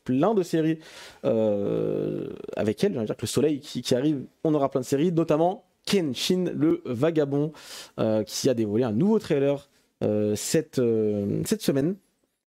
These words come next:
Et, euh, j'ai envie de dire, on revient, on, on revient aux, aux bases, hein, parce que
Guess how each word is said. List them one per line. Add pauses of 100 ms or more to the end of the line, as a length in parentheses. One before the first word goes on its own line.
(880)
Et,
euh,
j'ai
envie
de
dire,
on
revient,
on,
on
revient
aux,
aux
bases,
hein,
parce
que